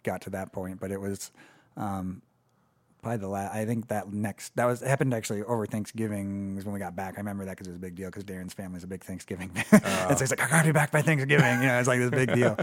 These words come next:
Speaker 2: <laughs>
Speaker 1: Um, and we ended up, uh, that s-, next spring kinda breaking up.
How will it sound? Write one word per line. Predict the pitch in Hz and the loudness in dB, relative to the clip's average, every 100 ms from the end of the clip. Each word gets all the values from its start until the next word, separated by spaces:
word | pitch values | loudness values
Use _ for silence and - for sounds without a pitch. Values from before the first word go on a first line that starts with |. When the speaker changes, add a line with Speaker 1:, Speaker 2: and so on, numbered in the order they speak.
| - - | -6 -10
Speaker 2:
<laughs> | - - | -14 -4
Speaker 1:
Um, | 120 117 110 - - - - - | 0 0 -2 -8 -18 -18 -14 -4
and | |
we | 123 | 0
ended | 123 127 | 2 2
up, | 117 123 | 2 2
uh, | 110 104 101 104 _ _ _ _ _ _ _ _ _ _ _ _ _ - | 2 2 -2 -6 _ _ _ _ _ _ _ _ _ _ _ _ _ -4
that | 123 110 | -4 -4
s-, | - - | -6 -4
next | 120 - | -4 -4
spring | - 107 98 | -6 -4 -4
kinda | 92 98 | -6 -8
breaking | 92 95 90 90 | -6 -8 -8 -10
up. | 87 | -12